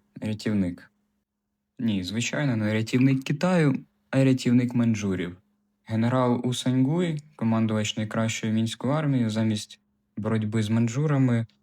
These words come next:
звертається до них, і князь Доргонь, фактичний правитель цінської держави,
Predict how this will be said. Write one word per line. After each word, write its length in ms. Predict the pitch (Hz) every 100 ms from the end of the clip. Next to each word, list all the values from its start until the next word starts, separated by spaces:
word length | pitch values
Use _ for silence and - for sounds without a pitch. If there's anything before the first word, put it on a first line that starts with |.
| _ _ _ _ _ -
звертається 720 | 104 123 120 92 85 82 104
до 120 | 101
них, 400 | 123 165 160 - _ _ _ _ _ _ -
і 640 | 113 107 107 104 101 92 -
князь 560 | 117 113 107 101 - -
Доргонь, 520 | 107 107 113 156 170 160 _ _ _ _ _ _
фактичний 600 | - 117 - 117 - 113
правитель 460 | - 110 113 110 104
цінської 520 | - 110 107 - 104
держави, 640 | 101 101 104 101 98 98